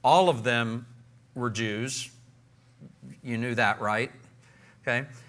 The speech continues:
Uh, every book of the Bible was written by a Jew. Did you know that? Every single book of the Bible was written by a Jew. The entire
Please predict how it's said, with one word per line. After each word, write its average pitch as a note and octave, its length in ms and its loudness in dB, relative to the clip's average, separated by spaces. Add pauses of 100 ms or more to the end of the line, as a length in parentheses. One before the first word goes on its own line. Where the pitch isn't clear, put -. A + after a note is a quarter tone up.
(200)
Uh, A#2 340 0 (200)
every F3 340 4
book F#3 280 2
of D#3 100 0
the C#3+ 100 2
Bible B2+ 560 6 (760)
was C3 260 -2
written C3+ 300 2
by B2+ 180 6
a A#2 80 2
Jew. G#2 460 -2 (1600)
Did G#2+ 140 -10
you A2 80 -6
know A#2+ 180 -2
that? C3 300 2 (1040)
Every C#3 460 2
single D3+ 640 -2
book C3 280 -2
of A#2+ 60 -6
the A#2 60 -8
Bible A#2 240 0
was G2+ 120 -10
written A2+ 220 -12
by G#2+ 120 -6
a G#2+ 60 -8
Jew. G#2 220 -10
The A2 100 -8
entire C#3 360 2